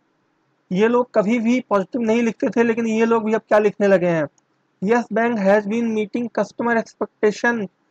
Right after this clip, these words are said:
बोल रहे हैं कि यस बैंक customer expectation पे बिल्कुल ही खरा उतर रहा है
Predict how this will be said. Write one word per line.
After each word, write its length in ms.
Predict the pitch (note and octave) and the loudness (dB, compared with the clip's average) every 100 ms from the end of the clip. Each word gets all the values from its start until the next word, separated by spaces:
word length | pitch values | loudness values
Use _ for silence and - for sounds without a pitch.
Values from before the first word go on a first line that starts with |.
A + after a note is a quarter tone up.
| _ _ _ F#3 | _ _ _ 0
बोल 180 | A3 A#3 | 2 4
रहे 80 | |
हैं 120 | A#3 B3 | 2 2
कि 300 | C4 A3 A3 | 0 2 0
यस 160 | A3+ G#3 | 0 0
बैंक 400 | G#3+ A3 A#3+ A#3 | 0 0 -2 -2
customer 420 | G#3+ - - A3+ | -4 -4 -4 -2
expectation 800 | G#3+ - - G#3+ - A3 G3 A#3 | -2 -4 -6 -6 -4 -8 -6 -8
पे 180 | G3+ A#3 | -4 -4
बिल्कुल 480 | G3 G#3 G3+ - A3+ | -2 -4 -6 -4 -4
ही 360 | F#3 G#3+ B3 - | -2 -2 -2 -4
खरा 300 | - F#3 G#3+ | -4 0 2
उतर 280 | A3 A3 G#3 | 0 0 0
रहा 280 | G3 G#3 G3 | 2 2 2
है 300 | G3+ A3+ | 2 2